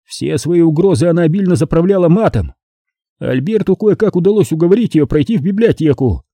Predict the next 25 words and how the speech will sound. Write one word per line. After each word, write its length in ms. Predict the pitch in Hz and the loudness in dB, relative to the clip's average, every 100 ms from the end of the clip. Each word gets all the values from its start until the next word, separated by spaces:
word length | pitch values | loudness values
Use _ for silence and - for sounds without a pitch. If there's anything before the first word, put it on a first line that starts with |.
| _ _ _ _ | _ _ _ _
Затем 420 | 107 101 117 - 123 | -8 -4 -4 -2 0
он 100 | 117 | 0
пришел 360 | 160 - 131 | -2 0 0
ко 120 | 156 | 2
мне 220 | 170 233 139 | 2 2 0
и 40 | |
доложил, 540 | 151 139 123 214 101 - _ _ _ | 2 2 2 0 -2 -6 _ _ _
что 220 | - - | -12 -4
меня 260 | 117 196 180 | -2 0 0
ждет 320 | 123 214 165 | 0 -2 0
разгневанная 600 | 170 95 208 202 180 170 | -2 0 0 2 2 0
Ширли, 500 | - 247 139 90 - _ _ _ - | 0 0 0 -2 -8 _ _ _ -8
либо 300 | 208 226 165 | -4 -2 0
пьяная, 540 | 143 185 175 175 135 | 0 0 0 2 0
либо 260 | 107 180 180 | 0 0 0
накачавшаяся 680 | 170 165 196 - 160 156 | -2 -2 -2 -2 -2 0
наркотиками. 760 | 156 - 247 160 120 90 62 _ _ _ _ _ _ _ | 0 0 -2 -2 -4 -6 -8 _ _ _ _ _ _ _
Я 240 | - 113 139 | -4 -2 -2
сказал, 480 | - 135 165 156 | -2 -2 0 0
что 200 | 120 - | -2 -2
не 80 | 135 | -2
хочу 300 | 156 156 202 | -2 -4 -2
с 80 | - | -2
ней 120 | 175 | -2
встречаться, 680 | - 160 - 208 135 - | -2 -4 -2 -2 -2 -6